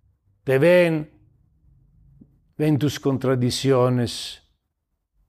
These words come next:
tu hipocresía, tus mentiras, tu violencia,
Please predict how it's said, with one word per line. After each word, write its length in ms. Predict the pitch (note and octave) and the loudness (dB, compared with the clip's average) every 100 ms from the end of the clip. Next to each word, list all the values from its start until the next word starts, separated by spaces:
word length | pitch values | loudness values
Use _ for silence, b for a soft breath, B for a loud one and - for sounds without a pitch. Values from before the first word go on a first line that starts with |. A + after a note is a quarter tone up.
| _ | _
tu 100 | - | -2
hipocresía, 1160 | B2 B2 B2+ A#2 B2+ G#2+ B2 A#2+ A#2+ A#2+ B2 - _ _ _ _ _ | 0 0 -2 0 0 0 0 2 2 0 -4 -14 _ _ _ _ _
tus 240 | - A#2+ G#2+ | -4 -2 0
mentiras, 1040 | B2+ B2+ A#2+ A#2 A#2 A2+ A2 G2 - - _ _ _ _ | 0 0 -2 0 2 2 0 -4 -8 -18 _ _ _ _
tu 160 | - B2+ | -4 0
violencia, 1000 | A#2+ C3+ C3 B2 A2 G#2 - G#2 G2+ | 2 2 4 2 2 -2 -4 -6 -8